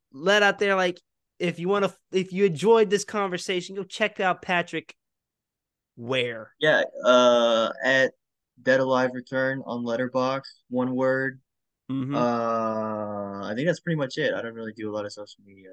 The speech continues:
Speaker 2: so.
Speaker 1: Yeah. Go check out
Speaker 2: Yeah.
Speaker 1: our Tenet review.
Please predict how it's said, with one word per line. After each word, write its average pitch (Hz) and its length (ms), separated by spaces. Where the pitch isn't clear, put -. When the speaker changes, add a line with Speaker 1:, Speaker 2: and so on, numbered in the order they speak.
Speaker 2:
so. 135 80
Speaker 1:
Yeah. 170 140
Go 208 180
check 226 300
out 220 260
Speaker 2:
Yeah. 196 120
Speaker 1:
our 196 140
Tenet 226 420
review. 123 460